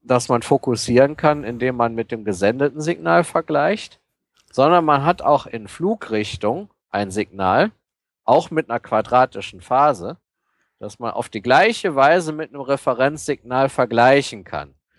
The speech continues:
Dieses Referenzsignal ergibt sich halt aus, äh, der Rechnung, wie müsste das aussehen, wenn ich ein ideales Punktziel hätte, das komplett reflektiert,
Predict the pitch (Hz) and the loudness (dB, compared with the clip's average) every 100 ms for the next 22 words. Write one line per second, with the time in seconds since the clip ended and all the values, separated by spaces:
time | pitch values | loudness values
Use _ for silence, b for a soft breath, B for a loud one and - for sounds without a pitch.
0 | _ _ _ 113 127 123 135 139 117 113 | _ _ _ -6 -4 -2 -2 2 2 2
1 | 160 170 180 - 139 147 - 123 120 160 | 0 0 -6 -2 2 2 2 -2 -2 -6
2 | - 160 - 123 131 143 - 117 131 131 | -6 -8 -4 2 2 2 -2 0 0 -2
3 | - - 123 117 117 117 b b b 113 | -8 -10 -4 0 0 -2 b b b -2
4 | 104 110 127 - 135 135 110 113 151 123 | 2 2 0 -2 -4 -6 -6 0 0 0
5 | 139 - 135 113 110 113 101 131 135 127 | -2 -2 -2 2 2 2 2 2 2 -2
6 | 123 113 131 123 101 113 113 117 104 101 | -2 -4 -4 -8 -6 -6 -6 -10 -2 2
7 | 113 113 - - 120 - - 110 101 98 | 2 2 -4 -4 -4 -4 -2 2 2 2
8 | 127 135 101 104 - 101 95 107 - 104 | 2 2 2 0 -2 -8 0 0 0 -6
9 | 92 95 90 - 120 131 - | -4 -4 -6 -2 4 4 2